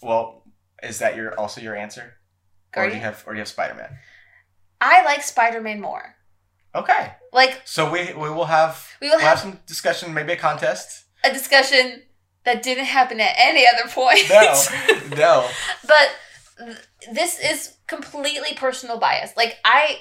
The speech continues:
Speaker 2: I do like Guardians.
Speaker 1: I just have to get this out there while I can. I like Far From Home a lot more than Homecoming. There, I said it. All right, continue.
Speaker 2: I also like, uh, Far From Home more than Homecoming,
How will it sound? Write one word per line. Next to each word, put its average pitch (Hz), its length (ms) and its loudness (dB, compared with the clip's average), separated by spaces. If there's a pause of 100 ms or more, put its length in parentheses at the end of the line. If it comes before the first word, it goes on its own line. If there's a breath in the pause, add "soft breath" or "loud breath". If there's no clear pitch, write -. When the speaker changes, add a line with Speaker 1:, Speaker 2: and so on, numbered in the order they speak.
(160)
Speaker 2:
I 254 140 6
do 269 220 -10
like 226 240 4
Guardians. 208 440 -2
Speaker 1:
I 143 100 4
just 151 140 -4
have 170 120 0
to 156 60 -8
get 147 140 -8
this 151 160 -4
out 156 180 6
there 151 400 -4
while 131 200 6
I 135 100 4
can. 143 420 -4 (340)
I 143 100 6
like 151 160 -4
Far 131 220 0
From 135 140 -12
Home 127 360 -6
a 117 40 -12
lot 120 160 -2
more 127 140 -6
than 117 80 -14
Homecoming. 104 440 -14
There, 107 240 -10 (120)
I - 20 -20
said 107 300 -10
it. - 60 -20 (140)
All 139 80 2
right, 113 140 -2 (160)
continue. 220 400 -12 (440)
Speaker 2:
I 277 120 4
also 277 320 -2
like, - 260 -4 (320)
uh, 202 200 2
Far 196 140 -6
From 202 180 -16
Home 202 240 -14 (180)
more 208 120 -10
than 202 160 -14
Homecoming, 196 440 -18